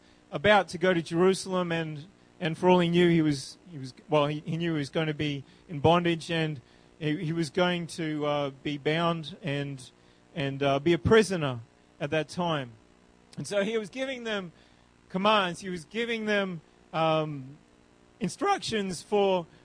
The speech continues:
the time ahead. He didn't know exactly what was gonna happen for him in the near and far future.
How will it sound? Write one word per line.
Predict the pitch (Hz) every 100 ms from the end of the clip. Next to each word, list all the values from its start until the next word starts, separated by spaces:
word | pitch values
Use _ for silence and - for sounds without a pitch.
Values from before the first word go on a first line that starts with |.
| -
the | 190
time | 233 247 202
ahead. | 185 240 202
He | 175
didn't | 170 226 220
know | 240 240 196
exactly | 170 143 233 214 202 170
what | 180
was | 170 165
gonna | 202 175
happen | 160 190 185 190 135 - _ _ _ -
for | 175
him | 196 180 147 131 _ _ 185
in | 170 156 139 123 _ -
the | 170
near | 185 190 165
and | 147
far | 175 165
future. | 156 202 190 - 151